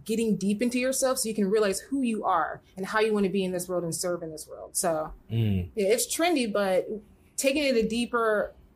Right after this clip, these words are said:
Speaker 1: uh, a level deeper than that, you're really gonna start to see those results. 'Cause a lot of people are throwing out these words, but they're not getting the results. And some people are like, "Oh, well, it's just a fad." No, it's not a fad. If you really do it right, you will get the results that you're actually looking for.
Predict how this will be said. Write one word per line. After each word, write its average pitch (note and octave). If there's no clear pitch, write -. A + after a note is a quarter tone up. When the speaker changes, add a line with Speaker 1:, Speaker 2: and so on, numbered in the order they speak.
Speaker 1:
uh, F#3
a G3
level G#3+
deeper G#3+
than B3+
that, C4
you're A#3
really A#3
gonna A3
start G#3+
to G3
see G#3
those F#3+
results. E3+
'Cause F3+
a F#3+
lot G#3
of A#3+
people B3
are F#3+
throwing G#3
out G3+
these F#3+
words, G#3
but A#3
they're A3+
not G3+
getting G#3
the F3
results. E3+
And F#3
some D#4
people D4+
are A#3
like, A3+
"Oh, F4
well, F#4
it's F4+
just F#4+
a -
fad." A#3+
No, A#3
it's C#4+
not G4+
a D4+
fad. G3+
If -
you A#3+
really D4+
do B3+
it F4+
right, G3+
you A3+
will A#3+
get A#3
the G#3+
results G3
that F3+
you're G3
actually F3+
looking E3+
for. -